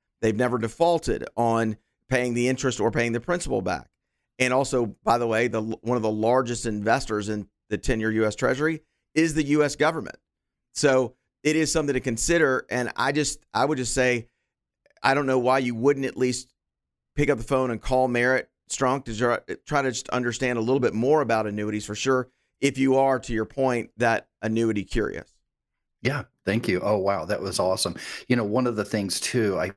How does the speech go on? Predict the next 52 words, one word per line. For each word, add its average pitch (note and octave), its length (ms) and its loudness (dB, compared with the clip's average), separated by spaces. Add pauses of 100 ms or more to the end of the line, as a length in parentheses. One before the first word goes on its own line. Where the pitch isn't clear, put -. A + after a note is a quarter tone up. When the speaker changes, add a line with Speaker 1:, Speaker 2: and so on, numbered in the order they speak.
Speaker 2:
when F#2+ 140 -2
I F2 80 -2
think G#2+ 240 -4
about F2+ 480 -2 (120)
an F#2+ 140 -4
annuity F#2 480 0
in F#2 460 -2
a, F2 440 -2 (120)
uh, E2+ 200 -4
financial G2 400 -4
plan, E2+ 280 -4
and G#2+ 140 0
I G#2+ 60 -2
love G#2+ 340 -2
that G#2+ 100 -6
you F#2+ 120 -6
brought F#2 300 0
up, F2+ 260 -2
"What's A#2 300 -2
your G#2+ 280 0
retirement G2 720 -4
income G2 560 0
plan?" E2 420 -4 (340)
That's E3+ 120 0
gonna D3 140 0
be G#2+ 100 0
so A#2 260 -2
foreign G#2+ 380 -2
to F#2+ 80 -4
so G2 220 -2
many G2 160 -2
people. A#2 440 0
It's G#2 140 -2
like, E2 240 -2
"Wait F2+ 140 -2
a - 20 -4
minute, C#2 200 -6 (100)
what? D#2 200 -2 (460)
Retirement D#2+ 460 -2
income A#2 280 -2
plan?" D3 320 -4
Speaker 1:
Right. A#2 140 -2
Speaker 2:
Yeah, C#4 260 -2
how C3 120 -4
are D#3 60 -2
you F3+ 100 -2
gonna, F#3 240 -2 (120)
how F#3+ 140 0
are B3 60 -6
you A#3+ 140 -4
gonna, F3+ 220 0 (420)
how, G#3 280 -2